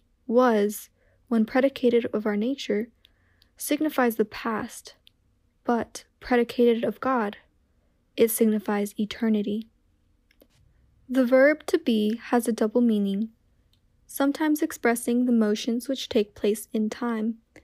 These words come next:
as other verbs do. For example, "The dog is currently running," but sometimes expressing the substance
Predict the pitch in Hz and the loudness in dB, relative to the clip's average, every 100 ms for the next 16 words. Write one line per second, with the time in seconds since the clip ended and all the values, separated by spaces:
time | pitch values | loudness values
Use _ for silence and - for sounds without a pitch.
0 | _ _ 226 220 254 262 226 208 196 - | _ _ -4 0 2 4 2 0 -4 -4
1 | 196 214 226 _ _ _ _ - 208 202 | -2 -2 -6 _ _ _ _ -4 -2 0
2 | 214 202 208 196 214 - _ _ _ 226 | -2 -4 -2 -4 -4 -10 _ _ _ -2
3 | 220 208 208 233 226 208 - - 208 208 | 0 -2 0 2 4 2 -4 -6 -4 -4
4 | 202 226 214 202 208 - _ _ _ _ | -4 -2 -2 -2 -4 -8 _ _ _ _
5 | _ - 269 - 294 311 320 311 320 320 | _ 0 0 2 0 2 2 0 -2 -8
6 | - - 220 220 240 240 240 - 240 - | -6 -2 -2 0 -2 0 -2 -4 -6 -6
7 | 220 220 226 | -4 -4 -6